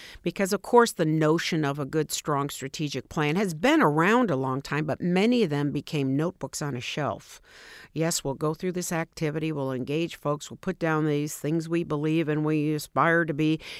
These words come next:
and then everybody got a binder and they set it on their shelf. I've been a part of those. But I've also been a part of living and breathing strategic plans, and I really believe that's the type of roadmap we have in our hands right now. And that's my commitment, is to say we have a choice.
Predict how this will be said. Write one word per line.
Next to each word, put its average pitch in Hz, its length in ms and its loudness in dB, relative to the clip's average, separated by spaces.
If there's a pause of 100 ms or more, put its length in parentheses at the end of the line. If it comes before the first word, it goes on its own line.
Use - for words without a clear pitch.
(140)
and 160 260 2
then 156 260 4
everybody 156 400 0
got 147 200 0
a 135 80 -2
binder 160 720 2
and 151 240 -2
they 135 80 -2
set 139 240 -4
it 151 120 -6
on 151 180 -4
their 143 120 -4
shelf. 135 340 -4
I've 175 140 -4
been 330 160 6
a - 40 -2
part 139 280 -2
of 120 140 -10
those. 131 420 -4 (260)
But 190 120 2
I've 170 160 2
also 196 320 2
been 139 180 0
a 131 60 -2
part 147 240 -4
of 131 160 -6
living 147 360 -2
and 127 180 -4
breathing 147 500 -2
strategic 139 640 -10
plans, 139 380 -6
and 143 120 -4
I 135 40 0
really 202 320 2
believe 156 260 -2
that's 151 240 -2
the 160 140 -4
type 156 320 -6
of 139 100 -4
roadmap 147 480 -2
we 135 140 -8
have 143 140 -8
in 135 80 -6
our 120 120 -8
hands 156 460 -6
right 135 200 -4
now. 151 440 -4 (200)
And 190 140 2
that's 254 240 2
my 170 260 4
commitment, 120 640 -4
is 123 220 -6
to 143 100 -8
say 135 320 0
we 135 220 0
have 185 160 2
a - 20 0
choice. 262 720 0